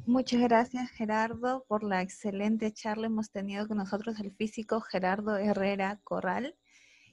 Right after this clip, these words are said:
y un agradecimiento a la Sociedad Secular Humanista del Perú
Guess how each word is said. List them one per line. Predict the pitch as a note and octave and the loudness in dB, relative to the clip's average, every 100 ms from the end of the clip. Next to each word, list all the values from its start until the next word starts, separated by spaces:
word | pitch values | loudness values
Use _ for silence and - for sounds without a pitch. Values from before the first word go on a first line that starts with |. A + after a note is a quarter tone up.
| _ | _
y | - C4 | -4 0
un | C#4 C4 | 2 2
agradecimiento | B3+ A#3+ B3 A#3 G#3+ G#3+ G#3+ A3 | 4 2 0 -4 -4 -2 0 0
a | A3+ | 0
la | A3+ | 0
Sociedad | G#3+ G3+ G#3 G3 G3 G3+ G3+ - | -2 -4 0 2 4 4 0 -6
Secular | A3 G#3 G3 F#3+ | -6 0 2 2
Humanista | G3+ G3 F#3 G3 A3 | 2 0 -2 -2 -2
del | G3 F#3+ | -2 -2
Perú | F3+ G#3 A#3+ | 0 2 0